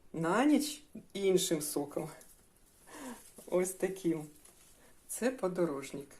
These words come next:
Так? Ви бачили такі длинненькі? Це подорожник. Так що і це, і це від засмаги, і від рижих краплинок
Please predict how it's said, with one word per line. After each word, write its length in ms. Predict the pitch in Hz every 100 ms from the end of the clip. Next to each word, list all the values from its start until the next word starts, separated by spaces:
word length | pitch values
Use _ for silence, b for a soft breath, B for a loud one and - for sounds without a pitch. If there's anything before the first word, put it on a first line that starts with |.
| - - - _ -
Так? 300 | 202 262 262 - - - -
Ви 100 | -
бачили 360 | 165 262 - 165
такі 300 | 160 147 -
длинненькі? 760 | - 151 160 147 135 135 143 170 -
Це 200 | - 339
подорожник. 600 | 226 147 143 139 135 139 - - - - - - - - - - - - - - - - - - - - - B B B
Так 140 | -
що 260 | - - 190 180 - - _ b b b - -
і 120 | 202
це, 420 | - - 180 151
і 180 | 139 170
це 380 | 170 233 311 349 - - _ -
від 260 | 156 170 -
засмаги, 600 | 165 - 180 302 302 269
і 240 | - 196
від 320 | 180 208 -
рижих 520 | - 220 262 233 240 - - - _ _ _ - - - b b b b b _ _
краплинок 600 | - 170 175 131 131 127